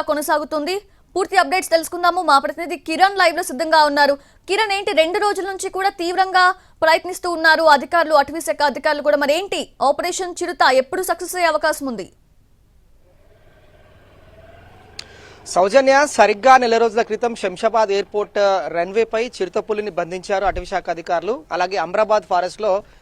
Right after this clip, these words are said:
Speaker 2: విడిచిపెట్టారు. ఇక నెల రోజులు దాటిన తర్వాత సరిగ్గా, ఆ, శంషాబాద్,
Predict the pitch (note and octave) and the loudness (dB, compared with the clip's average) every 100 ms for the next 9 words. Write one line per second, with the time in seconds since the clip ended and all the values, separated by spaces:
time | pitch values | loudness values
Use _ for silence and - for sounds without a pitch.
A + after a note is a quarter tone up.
0 | _ - G#3 - G3+ F#3 D3 A#2+ - F3+ | _ -8 -8 -6 -4 -2 -2 -6 -12 -4
1 | A#3 G#3+ G#3+ F3 F#3+ A#3+ C4+ B3+ F#3+ G3+ | 2 4 2 -2 -2 0 0 -2 0 0
2 | G#3 A3 G3+ F3+ A#3+ A#3+ G3 G3 F#3+ A#3 | 0 -2 -4 0 -2 0 -2 -2 0 2
3 | A#3+ B3 _ - - F#3+ F#3+ G3+ G3 - | 2 0 _ -20 -8 2 6 6 4 -2
4 | G3+ A3+ C4+ B3+ B3 G#3+ B3 A#3 | -4 2 4 6 4 4 4 2